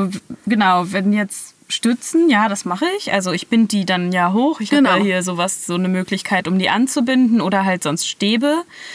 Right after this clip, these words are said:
Speaker 1: Sowas mache ich. Ausgeizen haben wir ja jetzt auch schon drüber gesprochen.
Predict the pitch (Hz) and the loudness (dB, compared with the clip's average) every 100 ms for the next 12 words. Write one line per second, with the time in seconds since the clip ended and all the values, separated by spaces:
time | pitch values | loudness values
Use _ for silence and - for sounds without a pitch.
0 | - - - 214 247 254 254 240 254 247 | -16 -12 -2 0 2 0 0 0 0 -2
1 | - 185 202 - 254 254 262 233 196 202 | -2 0 0 0 0 0 0 0 2 2
2 | 190 180 170 - 220 - 247 233 233 233 | 2 2 0 -4 -4 0 0 0 0 0
3 | 233 - 220 220 240 233 | -2 -4 -2 0 2 2